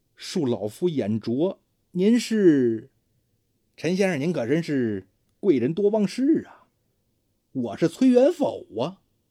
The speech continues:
崔秀才呀。”“崔秀才，崔秀才，哦，哎呦，我想起来了。”那说这崔秀才是谁呢？这个呀，得从几年前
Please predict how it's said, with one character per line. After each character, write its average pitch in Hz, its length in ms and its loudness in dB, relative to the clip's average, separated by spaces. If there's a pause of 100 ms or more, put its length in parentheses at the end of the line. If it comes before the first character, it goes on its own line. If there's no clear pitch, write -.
(120)
崔 269 400 8
秀 233 320 4
才 165 120 0
呀。 147 200 -8 (1300)
”“崔 233 460 -4
秀 233 400 -10
才， - 180 -20 (1040)
崔 220 560 -8
秀 147 640 -10 (100)
才， - 80 -18 (540)
哦， 247 880 6 (300)
哎 - 100 -2
呦， 214 80 4
我 151 180 2
想 127 300 -2
起 127 100 0
来 120 140 2
了。” 120 160 -4 (1800)
那 214 80 0
说 247 140 0
这 233 120 4
崔 262 280 2
秀 240 180 4
才 180 100 2
是 180 140 2
谁 143 320 -2
呢？ 170 200 -8 (840)
这 123 180 0
个 101 60 -4
呀， 92 160 -4 (260)
得 95 180 -10
从 165 200 -4
几 92 180 -12
年 95 180 -4
前 117 320 -2